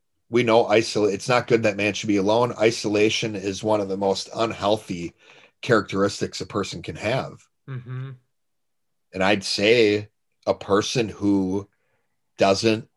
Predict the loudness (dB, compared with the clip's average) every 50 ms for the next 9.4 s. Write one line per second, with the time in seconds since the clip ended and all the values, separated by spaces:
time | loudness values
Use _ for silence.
0 | _ _ -2 -2 -2 -2 -2 -4 -2 0 0 0 -2 -4 -4 0 2 2 2 0
1 | 0 0 2 2 2 2 0 -4 -8 _ _ _ _ _ _ _ _ _ _ _
2 | _ _ _ _ _ 0 2 4 4 4 4 0 -4 -6 -4 2 4 6 6 6
3 | 6 4 2 0 0 0 -2 -2 -2 0 0 0 0 0 0 0 0 0 0 -2
4 | -2 0 2 4 4 6 4 4 2 0 -4 -2 -2 -2 -2 0 0 -2 -2 -2
5 | -6 -4 0 0 0 0 0 -2 -4 -4 -4 -6 -8 -8 -4 -2 -2 -2 -2 -4
6 | -8 -8 -8 -8 -6 -6 -6 -6 -6 -6 -8 -12 -12 -14 -14 -14 -16 -20 -20 _
7 | _ _ _ _ 2 2 2 4 4 4 4 4 4 2 -2 -4 -6 -6 -4 -4
8 | -4 -4 -4 -6 -6 -6 -6 -6 -6 -6 -6 -6 -6 -6 -6 -8 -8 -8 -10 -10
9 | -10 -12 -12 -14 -14 -16 -18